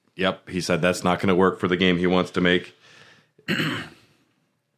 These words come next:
During, s-, well, one of the big design things that you'll find with Miyazaki games is difficulty. Making the game difficult was never the goal.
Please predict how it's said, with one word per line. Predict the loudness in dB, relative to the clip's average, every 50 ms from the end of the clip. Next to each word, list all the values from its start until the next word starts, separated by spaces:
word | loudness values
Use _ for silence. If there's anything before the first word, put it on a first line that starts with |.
| _ _ _ _ _ _ _ _ _ _ _ _ _ _ 2
During, | 4 6 6 4
s-, | 4 0 -2 -2
well, | 2 4 4 4 4 0 -6 -16 _ _ -8 0
one | 2 4 4
of | 6
the | 4 4
big | 4 4 4 4
design | 4 2 4 4 4 4 2 2
things | 2 0 0 2
that | 0 0
you'll | -2 -4
find | -4 -2 -2 0 0 0
with | -2 -2
Miyazaki | -2 -2 -2 -2 -2 -4 -4 -6 -8 -6
games | -2 -2 -2 -2 -2 -4
is | -8 -10 -10 -12 -14 -8 _
difficulty. | 0 2 2 2 2 2 2 4 2 2 2 0 -6 -16 _ _ _ _ _ _ _ _ _ _ _ _ _ _ _ -20 _ _ _
Making | 0 2 2 4 4 4 4
the | 4
game | 4 4 4 4 4 4
difficult | 4 2 2 2 2 2 4 4 4 4
was | 2 0 0 2
never | 2 2 4 4 4 4
the | 4 4
goal. | 4 4 4 4 4 0 -2 -6